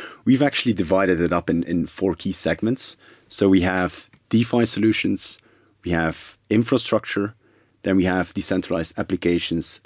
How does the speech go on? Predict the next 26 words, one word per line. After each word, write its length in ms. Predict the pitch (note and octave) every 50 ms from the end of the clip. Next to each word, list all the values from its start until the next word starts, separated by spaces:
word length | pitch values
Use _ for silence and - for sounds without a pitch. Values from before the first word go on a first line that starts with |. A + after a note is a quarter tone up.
| - -
leveraging 580 | F2+ F#2 D2+ F2 E2 - E2+ D#2+ D#2+ D#2 D2+ - _ -
asset 320 | E2 D#2+ - E2+ - -
issuance. 560 | - B2 A2+ - - A#2 A2 G#2+ G#2+ - - - - - - - - - - -
And 140 | G#2+ F#2 -
finally, 600 | - A2 G#2 G2+ G2+ G2 F#2+ F#2+ F#2 F#2 F#2 - _
which 160 | - F#2+ -
is 140 | - E2 E2+
unique 320 | E2+ E2 D#2+ E2 D#2 -
to 100 | - -
Bitcoin, 540 | C#2 F2 G2 - - - F#2 E2+ E2 E2 -
we 120 | - F2+ E2+
have 140 | E2+ D#2+
mining 540 | E2 F2 E2+ E2 E2 E2 E2 E2 D#2 D#2+ D#2 -
and 120 | E2 E2
mining 320 | E2 E2 E2+ E2+ E2+ E2
infrastructure 640 | E2 D#2+ D#2 - - - - - D2+ - - - -
and 120 | B1 E2 F2
the 60 | D#2+
sustainability 720 | - - E2 - - F2+ E2+ D#2+ C#2 - D2+ D#2+ D2+ - D#2+
that 140 | D2 A#1+
is 160 | C#2+ D2+ - -
tied 240 | D2+ D2+ D2+ C#2+
to 160 | - - D#2 D#2+
all 140 | E2 D#2+
of 80 | E2 -
that. 320 | - A#1+ - - - -